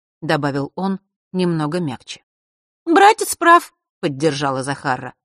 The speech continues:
«Острогор явно что-то замыслил». Она переглянулась с братом. «Поэтому лучше тебе не попадаться ему на глаза.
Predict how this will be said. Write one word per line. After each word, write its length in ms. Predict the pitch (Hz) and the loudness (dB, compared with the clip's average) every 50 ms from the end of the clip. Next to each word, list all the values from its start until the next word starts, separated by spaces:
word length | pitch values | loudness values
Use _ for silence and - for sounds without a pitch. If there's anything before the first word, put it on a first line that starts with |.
| _ _ _ - | _ _ _ 0
«Острогор 540 | 392 381 - - 392 381 370 294 349 349 | 0 2 2 2 4 4 6 6 6 6
явно 340 | 349 339 339 330 381 392 392 | 6 6 6 6 6 4 2
что-то 280 | - - 269 - - 262 | 0 0 0 0 2 2
замыслил». 640 | 240 285 285 277 254 240 214 - - 190 180 185 - _ _ _ _ _ _ _ - | 4 6 6 6 6 4 2 0 -2 -4 -6 -6 -8 _ _ _ _ _ _ _ -6
Она 260 | 190 180 175 175 160 | -4 -2 -2 -2 -4
переглянулась 680 | - - 175 180 170 196 214 214 180 139 120 127 123 | -4 -4 -6 -4 -2 -2 -2 -2 -2 -2 -4 -6 -8
с 60 | 147 143 | -10 -8
братом. 400 | 143 143 131 123 - - - - _ _ _ _ _ _ _ - | -8 -8 -8 -8 -10 -16 -20 -20 _ _ _ _ _ _ _ 2
«Поэтому 400 | - 427 403 392 294 330 330 349 | 4 6 6 6 6 4 6 6
лучше 280 | 339 330 262 - - | 6 4 2 0 -2
тебе 240 | 247 - 302 262 294 | -2 0 2 4 4
не 100 | 285 285 | 4 4
попадаться 580 | - 302 - 302 302 269 302 302 294 - - 214 | 4 4 4 4 6 6 4 2 2 0 -2 -2
ему 120 | 196 196 | 0 -2
на 100 | 196 196 | -2 -2
глаза. 420 | 196 196 202 214 190 208 214 202 | 0 2 2 2 2 0 -2 -2